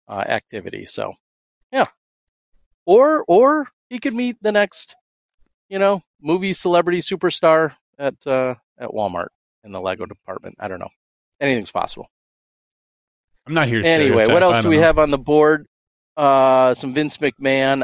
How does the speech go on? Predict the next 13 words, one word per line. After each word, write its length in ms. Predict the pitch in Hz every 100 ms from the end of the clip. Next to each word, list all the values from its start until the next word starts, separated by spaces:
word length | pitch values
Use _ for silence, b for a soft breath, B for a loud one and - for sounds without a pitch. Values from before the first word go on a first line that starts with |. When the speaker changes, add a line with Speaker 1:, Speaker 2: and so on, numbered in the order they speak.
| -
Speaker 1:
uh, 420 | 127 117 113 113
people 360 | - 160 151 135
saying, 680 | - 135 131 127 127 123 120 _ _ _ -
uh, 300 | 131 123 120
yeah, 220 | - 190 160
I 80 |
saw, 280 | 156 202 185
all 260 | - 147 165
I 100 | 160
saw 160 | 156
was 120 | 147 131
a 40 |
headline. 440 | 143 143 143 135